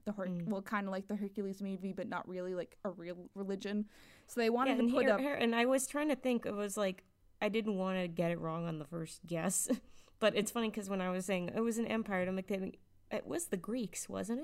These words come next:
Speaker 2: it? <laughs>
Speaker 1: Yeah.
Speaker 2: And then I'm, but I'm like, maybe I, I don't, I can't remember. I'm running, remembering it right, but okay, so I did. <laughs>
Speaker 1: For those of you who are history buffs, for those who, of you who, who are history buffs, here, I'll say that line better.
Speaker 2: <laughs>
Speaker 1: Um,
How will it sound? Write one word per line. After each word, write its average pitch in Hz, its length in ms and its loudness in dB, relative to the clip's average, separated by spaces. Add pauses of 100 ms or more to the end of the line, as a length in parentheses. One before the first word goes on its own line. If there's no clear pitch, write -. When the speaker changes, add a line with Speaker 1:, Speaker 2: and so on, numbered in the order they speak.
Speaker 2:
it? - 120 -8
<laughs> - 0 -
Speaker 1:
Yeah. 247 240 10
Speaker 2:
And 240 80 12
then 233 120 12
I'm, 233 80 4
but 226 100 4
I'm 214 60 -2
like, 208 180 0
maybe 269 320 2
I, - 260 -2
I - 100 -2
don't, 247 100 -2
I 240 80 -4
can't - 180 -6
remember. 233 340 -2
I'm 196 140 -2
running, 320 380 -6
remembering 214 500 -2
it - 100 -6
right, - 240 -2
but - 140 -10
okay, 190 460 0
so 190 160 -4
I 185 60 0
did. 165 280 -6 (140)
<laughs> 254 80 8 (800)
Speaker 1:
For 214 60 -8
those 214 220 -4
of 214 140 2
you 220 220 4
who 247 80 4
are 240 80 4
history 233 400 0
buffs, - 460 -2 (760)
for 240 100 10
those 285 240 6
who, 262 180 2 (120)
of 226 160 6
you 247 180 4
who, 247 160 0 (120)
who 226 140 2
are 190 120 6
history 208 420 4
buffs, 180 400 -4
here, 185 160 -6
I'll 165 80 -6
say 185 160 -8
that 180 160 -6
line 165 160 -10
better. 160 300 -10
Speaker 2:
<laughs> - 40 -20 (1200)
Speaker 1:
Um, 196 280 2